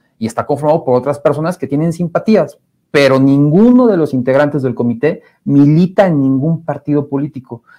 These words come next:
Y eso es lo que nos da a nosotros la cara para poder decir a cualquiera, "Es un ejercicio limpio". Nosotros, estoy seguro, no van a encontrar muertos en nuestros listados, no van a encontrar,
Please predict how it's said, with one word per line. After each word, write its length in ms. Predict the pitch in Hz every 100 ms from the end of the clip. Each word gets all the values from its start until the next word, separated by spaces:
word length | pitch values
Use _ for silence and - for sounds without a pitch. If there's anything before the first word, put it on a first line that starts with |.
| _
Y 200 | 147 180
eso 180 | 185 196
es 60 |
lo 100 | 185
que 100 | -
nos 220 | 143 131 123
da 100 | 139
a 40 |
nosotros 480 | 151 147 156 160 127
la 180 | 117 107
cara 260 | 139 165
para 140 | 147 -
poder 200 | 127 139
decir 120 | 147
a 80 | -
cualquiera, 520 | 120 117 139 156 - _ -
"Es 180 | 156 170
un 100 | 160
ejercicio 540 | - 131 156 - 160
limpio". 460 | 160 190 180 135 - _ _ _ _ _ _
Nosotros, 840 | 143 143 143 196 196 214 220 - _ _ _ _ _
estoy 360 | - 127 180 190
seguro, 580 | 185 170 185 220 - - _ -
no 180 | 160
van 160 | 180 190
a 40 |
encontrar 640 | 175 143 139 135 165 175 -
muertos 520 | 151 165 175 160 143
en 80 | 131
nuestros 520 | 131 - 127 123 123
listados, 580 | 127 123 139 139 - _
no 120 | 143
van 160 | 165 165
a 20 |
encontrar, 540 | 143 139 135 147 147